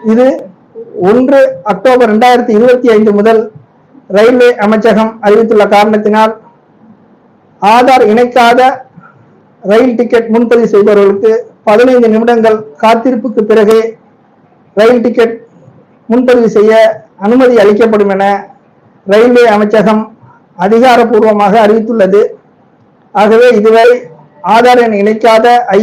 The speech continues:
ஆர் சி டி சி பயனாளர்கள் உடனடியாக ஆதார் எண்ணை இணைத்து ரயில் டிக்கெட் முன்பதிவு செய்யுமாறு கேட்டுக்கொள்கிறோம். இந்த காணொளி பிடித்திருந்தால்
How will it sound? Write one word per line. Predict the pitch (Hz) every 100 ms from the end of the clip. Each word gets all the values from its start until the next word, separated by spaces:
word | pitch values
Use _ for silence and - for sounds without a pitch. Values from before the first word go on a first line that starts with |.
| 233
ஆர் | 226 -
சி | 220
டி | 214 233
சி | 220
பயனாளர்கள் | 202 208 208 196 190 214 214 - _ _ _ _ _ -
உடனடியாக | 202 220 226 220 220 202 220 220 196
ஆதார் | 220 226 220
எண்ணை | 208 202
இணைத்து | 220 226 220 226 226 - - _ _ - _
ரயில் | 196 226 220
டிக்கெட் | 220 214 208 208
முன்பதிவு | 220 233 220 196
செய்யுமாறு | 202 202 196 196 185 -
கேட்டுக்கொள்கிறோம். | 214 220 214 214 208 226 233 - - _ _ _ _ _ - 196
இந்த | 208 202
காணொளி | 220 240 220
பிடித்திருந்தால் | 214 220 240 220 226 220